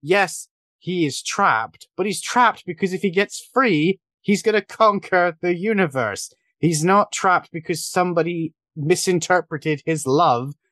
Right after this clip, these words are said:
and sentenced him to two thousand years on Earth because they don't like the fact that he was, you know, getting strong. He's a monster in a person's uniform, essentially, a wolf in sheep's clothing.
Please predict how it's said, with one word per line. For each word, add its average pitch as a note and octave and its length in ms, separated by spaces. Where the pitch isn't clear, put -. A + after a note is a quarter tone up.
and D3+ 260
sentenced F3 640
him E3 300
to D3+ 320
two F3 180
thousand D#3 400
years D3+ 240
on D#3 140
Earth D#3 320
because D3+ 460
they D3 100
don't D#3 180
like D3+ 200
the D3+ 60
fact D3+ 300
that A#2 140
he D#3+ 120
was, C#3 280
you D#3 100
know, B2+ 160
getting D3 320
strong. C#3+ 560
He's D#3 220
a F3 80
monster D#3 800
in D#3+ 160
a D3 60
person's D3+ 800
uniform, C3 680
essentially, A2+ 760
a B2+ 180
wolf D3 260
in C3+ 80
sheep's C#3 240
clothing. B2 460